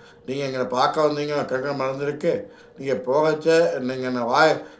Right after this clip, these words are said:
நீங்க நான் எழுந்து காத்துனா வாயை மூடின்னு இருக்கீங்க. இந்த வாய் மூடினது எப்படி இருக்குன்னா, கண் மலர்ந்தது செங்கேணி மலர்ந்த மாதிரியும், வாய் மூடின்னு இருக்கு ஆம்பல் வாய் கூமின,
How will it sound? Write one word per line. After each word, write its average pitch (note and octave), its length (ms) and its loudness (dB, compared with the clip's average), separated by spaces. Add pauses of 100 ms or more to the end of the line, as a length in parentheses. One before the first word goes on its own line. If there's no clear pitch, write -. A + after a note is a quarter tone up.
நீங்க C3+ 520 0
நான் A#2+ 280 -4
எழுந்து D#3 480 0
காத்துனா D3 380 2
வாயை C#3 380 2
மூடின்னு D3 220 -2
இருக்கீங்க. C#3+ 640 -2 (200)
இந்த C3+ 160 -8
வாய் E3+ 420 4
மூடினது D3+ 240 0
எப்படி C#3 220 -2
இருக்குன்னா, C#3 460 -6 (440)
கண் E3 280 -2
மலர்ந்தது E3+ 760 4
செங்கேணி D3+ 520 -2
மலர்ந்த C#3+ 380 -2
மாதிரியும், C#3 520 -2 (920)
வாய் F#3 380 6
மூடின்னு D#3+ 200 2
இருக்கு D3 260 0
ஆம்பல் E3+ 420 4
வாய் D3 320 2
கூமின, C3 540 -4